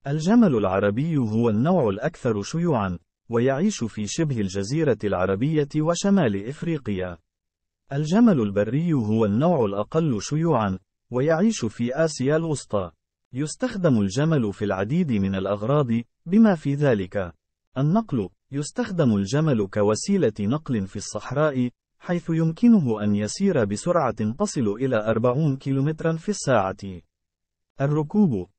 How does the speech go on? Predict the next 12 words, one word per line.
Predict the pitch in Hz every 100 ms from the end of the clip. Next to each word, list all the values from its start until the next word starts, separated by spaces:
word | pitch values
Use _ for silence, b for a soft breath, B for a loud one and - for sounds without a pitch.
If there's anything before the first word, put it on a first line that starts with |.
| -
يستخدم | 131 139 247 190 160 113
الجمل | 101 107 160 147
للركوب، | 98 98 113 143 147 165 104 85 _ _ _
حيث | 233 233 127
يمكنه | 104 104 107 170 165 113 104
أن | 101 101
يحمل | 170 - 143 104
ما | 95 107
يصل | 127 170 - 113
إلى | 101 104 107
خمسمائة | 139 185 185 - 147 113 110
كيلوغرام. | - 165 165 156 123 98 95 87